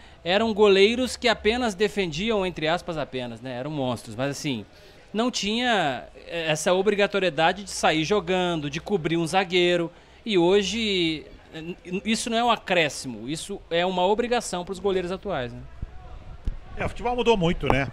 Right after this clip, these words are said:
Speaker 2: E, e começou através do futsal, né? Com o goleiro linha. E, e hoje o goleiro que não joga com os pés,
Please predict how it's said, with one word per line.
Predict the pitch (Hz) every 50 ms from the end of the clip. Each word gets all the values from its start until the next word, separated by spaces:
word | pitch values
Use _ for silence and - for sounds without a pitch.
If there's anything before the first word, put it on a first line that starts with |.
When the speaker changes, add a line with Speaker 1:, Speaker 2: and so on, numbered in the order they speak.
| -
Speaker 2:
E, | 120 123 131 131 135 139 160
e | 147 143 139
começou | - - 196 208 196 - - 202
através | 220 226 233 233 233 240 233
do | 202 247 247 247 240
futsal, | 196 - - 254 - - - 165 147 147 131
né? | 127 135
Com | - 127
o | 127 117
goleiro | 107 123 127 127 131 135 127 117
linha. | 107 110 131 156 170 170 156 139 113 90 80 85
E, | 90 92 95 95 98 98 98 101
e | 104 107 117
hoje | 120 131 147 156 147 165 175 170
o | 143
goleiro | 110 120 127 123 131 139 143
que | - 147 135
não | 131 123
joga | 104 120 120 117
com | - - 127
os | 139 - -
pés, | - 135 127 139 151 - - -